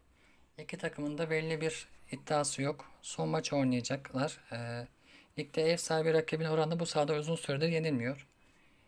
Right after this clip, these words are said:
Benim bu maçı seçmemin sebebi, e, tamamen hissi. Özellikle bu pandemi döneminde birçok serinin yıkıldığını görüyoruz.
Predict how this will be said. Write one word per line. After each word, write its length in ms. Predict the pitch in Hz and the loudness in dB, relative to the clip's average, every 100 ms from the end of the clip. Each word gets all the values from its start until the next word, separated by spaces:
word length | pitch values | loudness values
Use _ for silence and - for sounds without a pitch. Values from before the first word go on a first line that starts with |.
| _ - | _ -6
Benim 240 | 160 170 | -2 0
bu 80 | 180 | 2
maçı 240 | 180 180 | 2 0
seçmemin 400 | - 175 - 185 | -2 -2 2 0
sebebi, 580 | 180 - 160 165 175 165 - - | 2 0 2 4 4 2 -10 -4
e, 180 | 139 143 | -2 2
tamamen 360 | 175 175 170 | 4 4 4
hissi. 480 | 156 170 - - 156 170 - - - - - | 2 0 0 0 -2 -4 -20 -20 -20 -20 -4
Özellikle 600 | 151 160 170 170 - 165 | 2 4 4 0 0 2
bu 100 | 170 165 | 4 4
pandemi 420 | 165 165 165 175 | 6 8 8 8
döneminde 560 | 156 147 139 127 143 185 175 - - - | 8 8 8 6 4 2 0 -2 -2 4
birçok 480 | 165 - 175 - - | 4 6 4 4 2
serinin 340 | - 156 165 | 4 6 6
yıkıldığını 500 | 165 160 165 160 160 | 2 4 4 6 4
görüyoruz. 640 | 147 135 127 127 165 - | 4 4 4 2 0 -6